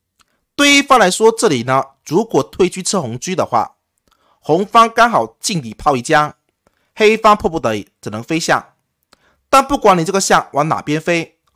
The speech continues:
红方呢，刚好有兵当炮将用，炮将就是围剿的局面，必败。那黑方这边呢，既然呢，退车吃车不行，那我挡炮行不行呢？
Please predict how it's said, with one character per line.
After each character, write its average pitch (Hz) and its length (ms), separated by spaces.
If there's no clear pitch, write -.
红 147 240
方 185 180
呢， 170 160
刚 240 140
好 175 160
有 104 120
兵 175 220
当 180 180
炮 151 160
将 123 160
用， 120 240
炮 156 220
将 151 260
就 160 160
是 139 120
围 110 180
剿 110 120
的 95 80
局 98 160
面， 107 280
必 139 160
败。 123 380
那 185 100
黑 190 160
方 185 240
这 180 160
边 165 120
呢， 160 160
既 190 140
然 170 240
呢， 165 220
退 214 180
车 185 100
吃 190 160
车 190 140
不 175 160
行， 98 300
那 247 140
我 240 120
挡 202 240
炮 208 160
行 190 160
不 185 120
行 151 180
呢？ 151 240